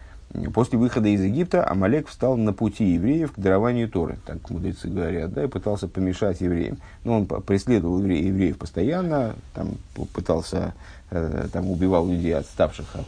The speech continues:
э, с-, значит, от, от стана. Э, он по-, на каком-то этапе он стал по-, поперёк пути евреев к дарованию Торы для того, чтобы,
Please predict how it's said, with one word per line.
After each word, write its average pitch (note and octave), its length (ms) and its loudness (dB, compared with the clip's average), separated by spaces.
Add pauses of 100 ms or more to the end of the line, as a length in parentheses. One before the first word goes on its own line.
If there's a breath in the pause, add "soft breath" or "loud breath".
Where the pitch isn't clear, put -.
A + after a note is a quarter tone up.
э, F2+ 640 -4
с-, - 280 -16 (340)
значит, - 280 -10
от, F2 200 -8
от - 220 -6
стана. D#3+ 460 -2 (720 loud breath)
Э, G2 260 4 (160)
он C3 240 -4
по-, F2+ 300 -2
на F2 320 0
каком-то D3+ 260 4
этапе F2+ 260 4
он B2 100 0
стал D#3+ 200 4
по-, D3+ 160 2
поперёк A2 560 2
пути G#2+ 320 0
евреев F#2 380 4
к D#2+ 40 -6
дарованию A2 440 4
Торы G3 300 2
для A#2+ 200 4
того, D3 300 2
чтобы, D3+ 420 0